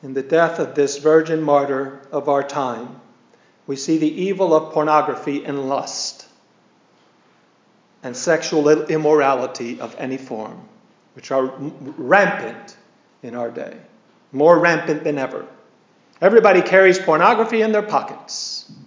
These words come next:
Notice. Not me.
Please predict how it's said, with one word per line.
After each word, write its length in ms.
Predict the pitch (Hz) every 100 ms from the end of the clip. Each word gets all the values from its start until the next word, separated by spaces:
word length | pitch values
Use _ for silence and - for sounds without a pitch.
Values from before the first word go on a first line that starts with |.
| _ _ _ _ _ _ _ _ _ _ _ _
Notice. 600 | 123 117 - - - - _ _ _ _ _ _ _ _ _
Not 160 | 151 185
me. 380 | 190 175 -